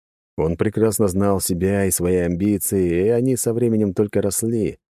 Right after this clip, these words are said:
И вот, когда пришел момент покончить с имперцами и оттяпать часть их земли, ему приносят плохие новости. И почему-то во всех докладах фигурируют одни и те же фамилии: Доброхотов, Морозовы, Галактионов,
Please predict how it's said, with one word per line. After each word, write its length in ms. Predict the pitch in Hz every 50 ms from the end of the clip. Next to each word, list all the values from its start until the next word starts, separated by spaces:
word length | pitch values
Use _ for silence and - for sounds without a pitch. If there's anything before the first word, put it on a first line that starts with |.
| _ _ _ _ _ _ _ _ _ _ -
И 80 | 82 82
вот, 280 | 90 101 107 107 -
когда 280 | - 92 92 92 95 92
пришел 360 | - 85 80 - 101 95 92
момент 360 | 85 82 85 92 92 87 -
покончить 460 | - 80 - - 95 92 85 - 78
с 120 | - - -
имперцами 580 | 85 78 - 104 107 104 95 - - 95 95
и 140 | 90 76 98
оттяпать 540 | 113 104 92 _ - 117 113 101 - 92 -
часть 360 | - - 110 101 85 - -
их 140 | 90 85 78
земли, 460 | 76 80 85 95 101 117 120 107 85 _ _ _ _ _ _ _ _ -
ему 340 | - 117 135 147 156 135 - _
приносят 500 | - 104 107 113 120 117 107 - 104 87 _
плохие 400 | - 85 85 80 - 101 87 80
новости. 540 | 80 82 71 60 55 - - - - - - _ _ _ _ _ _ _ _ _ _ _ _ _ _ _ _ _ _ _ _ _ _ _ _ _
И 80 | 71 78
почему-то 540 | 78 98 - - 127 139 147 139 - 139 127
во 80 | 117 104
всех 380 | - - - 135 123 101 -
докладах 520 | 90 92 - - 120 123 123 110 113 98 -
фигурируют 760 | - - 104 104 104 104 107 113 117 113 107 110 107 101 95
одни 320 | 95 92 98 107 110 113
и 40 | 104
те 160 | - 113 110
же 100 | 101 101
фамилии: 680 | 92 - 107 113 127 135 127 117 90 73 64 53 - - _ _ _ _ _ _ _ _ _ _
Доброхотов, 840 | - 85 78 85 80 - - - 104 104 101 - 98 87 - - _
Морозовы, 760 | - 85 92 92 92 98 98 98 90 95 92 92 87 76 - - -
Галактионов, 880 | 95 107 104 101 92 - _ 90 92 95 95 98 95 95 95 87 -